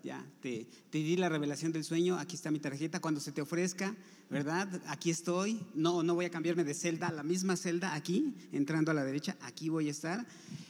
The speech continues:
eh, por si quieres sacarme de la cárcel, acuérdate de mí", ¿verdad? Le dio ahí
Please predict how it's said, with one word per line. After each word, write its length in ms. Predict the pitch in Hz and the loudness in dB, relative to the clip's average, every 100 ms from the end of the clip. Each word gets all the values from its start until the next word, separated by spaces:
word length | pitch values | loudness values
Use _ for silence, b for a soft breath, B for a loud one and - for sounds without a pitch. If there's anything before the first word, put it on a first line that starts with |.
| B - | B -8
eh, 440 | 135 131 120 - - | -6 -6 -8 -10 -4
por 120 | 151 | -2
si 140 | - | -2
quieres 600 | 147 - - 170 165 160 - - | -6 -2 6 6 6 2 -6 -6
sacarme 440 | 160 143 151 165 | -4 0 4 4
de 60 | 160 | 4
la 120 | 143 | 2
cárcel, 320 | 156 151 196 160 | 0 0 -2 -4
acuérdate 540 | - 170 180 180 180 | 4 6 6 4 4
de 120 | 156 | 4
mí", 340 | 165 185 180 - | 6 4 2 -8
¿verdad? 320 | 120 131 175 | -8 -6 -6
Le 120 | 143 127 | -4 2
dio 240 | 143 147 | 2 4
ahí 300 | 143 139 | 2 0